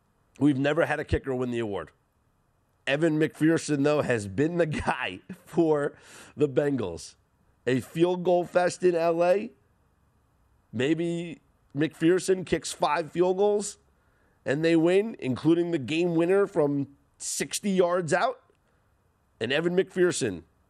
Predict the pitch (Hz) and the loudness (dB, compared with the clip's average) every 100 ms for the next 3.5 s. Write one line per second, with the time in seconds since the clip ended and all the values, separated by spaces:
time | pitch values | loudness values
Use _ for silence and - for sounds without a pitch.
0 | _ - 117 101 107 160 147 151 143 - | _ -6 -6 -6 -4 -2 -2 0 0 0
1 | 151 143 139 131 98 78 _ _ _ - | -2 0 2 2 -2 -8 _ _ _ -6
2 | 120 104 120 - 131 113 113 113 - 104 | -4 -2 -2 -2 -6 -4 -2 -2 -2 -6
3 | 90 87 80 - 60 | -6 -10 -12 -12 -12